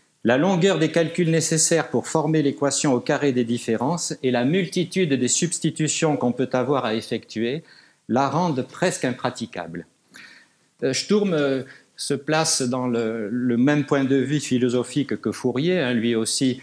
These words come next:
il n'étudie pas les équations pour elles, pour elles-mêmes, il les étudie en même temps qu'il étudie les équations différentielles au service de la philosophie naturelle. À la même époque, il travaille sur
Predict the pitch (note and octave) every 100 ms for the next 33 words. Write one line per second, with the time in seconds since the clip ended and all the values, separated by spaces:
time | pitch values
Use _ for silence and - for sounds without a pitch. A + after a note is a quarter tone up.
0 | - B2 A#2 A#2 A#2 A2 A#2 B2 A2+ A2
1 | B2 - A2 - A2+ A2+ G#2+ G2+ G#2 -
2 | A2+ G#2+ A#2 D3 E3 A2+ B2+ B2 B2+ B2+
3 | - A2+ A2 D#3+ F#3 - _ _ F#3 F#3+
4 | E3 C#3+ C3+ D#3 F3 F#3+ - _ - A#2+
5 | A#2+ - A2+ C#3+ A#2 G#2+ G2+ G#2+ - G2+
6 | G2+ - G#2 G#2+ - E3+ F#3 F#3+ F#3 -
7 | _ _ G#2 F#2+ A2 G2+ A#2 G#2 G2+ -
8 | G2+ G2 G2 A2 F#2 F2 A#2 C#3 F3 A2
9 | G#2+ - G#2+ G#2+ A2 A2 G#2+ - B2 B2
10 | F#2+ - G#2+ G#2 A#2+ A2 G2 F#2 - A2+
11 | A2+